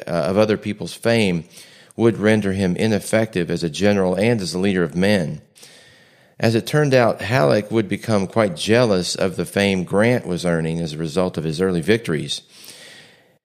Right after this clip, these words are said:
And on more than one occasion, Halleck would do his best to sideline Grant by spreading rumors in Washington that Grant had been drinking. These efforts usually backfired.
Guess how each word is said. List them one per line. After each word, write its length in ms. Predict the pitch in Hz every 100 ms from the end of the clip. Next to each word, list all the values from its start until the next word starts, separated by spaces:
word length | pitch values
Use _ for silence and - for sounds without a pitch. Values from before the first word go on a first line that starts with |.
| _ -
And 300 | 113 110 104
on 340 | 113 110 104 90
more 260 | 110 139
than 140 | 120 104
one 120 | 107
occasion, 580 | 95 127 156 143 104 90
Halleck 440 | 95 113 107 101
would 140 | 92
do 120 | 90 101
his 200 | 87 78
best 640 | 107 113 98 - - -
to 100 | -
sideline 600 | 87 113 131 151 92 76
Grant 500 | 73 76 73 87 - - _ - - -
by 140 | 101
spreading 440 | 98 - 117 107 95
rumors 480 | 104 113 101 90 82
in 160 | 87
Washington 640 | 87 95 98 98 87 90 82
that 180 | 82 80
Grant 380 | 101 98 -
had 280 | 90 92 85
been 160 | 85 85
drinking. 560 | 82 104 110 - - - _ _ _ _ - - - - _
These 260 | 120 123 -
efforts 380 | 127 120 98 -
usually 380 | 104 113 101
backfired. 640 | 90 107 120 - 76 65